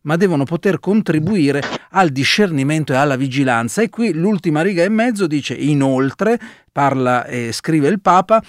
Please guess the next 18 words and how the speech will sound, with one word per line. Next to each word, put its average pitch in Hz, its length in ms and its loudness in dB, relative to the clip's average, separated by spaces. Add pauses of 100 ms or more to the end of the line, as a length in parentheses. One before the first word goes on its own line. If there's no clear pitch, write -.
(180)
"la 147 160 -4
proprietà 120 540 -2
dei 165 320 0
dati 170 600 0 (260)
non 180 340 4
può 175 180 -2
essere 151 400 -2
affidata 190 640 -2
solo 208 480 0
ai 170 160 0
privati, 127 560 -4
ma 196 180 2
va 120 240 0 (240)
regolamentata." 160 1040 0
Quindi 165 220 -4
qui 170 100 -4
il 127 80 -2
Papa 139 320 -2